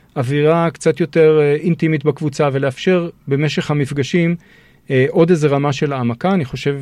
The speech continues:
חוויתי את זה שזה נכון. וכמו שאמרתי, בגלל ההתעניינות שלי בנושא, אה,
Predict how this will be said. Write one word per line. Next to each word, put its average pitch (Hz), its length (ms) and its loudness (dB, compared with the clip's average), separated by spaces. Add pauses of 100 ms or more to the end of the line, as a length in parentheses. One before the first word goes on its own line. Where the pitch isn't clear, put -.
חוויתי 147 400 -4
את 131 60 -6
זה 127 80 -2
שזה 120 260 -4
נכון. 175 360 -2 (840)
וכמו 139 680 2
שאמרתי, 226 380 4
בגלל 147 480 2
ההתעניינות 143 840 0
שלי 147 300 -2
בנושא, 139 640 -2 (120)
אה, 135 340 -2